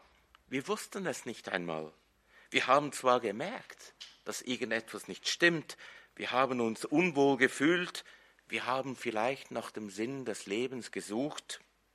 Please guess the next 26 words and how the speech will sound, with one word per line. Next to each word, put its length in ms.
aber 220
wir 140
hatten 280
keine 400
Ahnung, 440
was 200
die 200
wirkliche 640
Wurzel 480
des 140
Problems 640
war. 260
Und 180
noch 300
wir, 300
noch 320
weniger 400
hatten 320
wir 140
eine 240
Ahnung, 420
wie 260
wir 180
das 320
wirkliche 420
Leben 480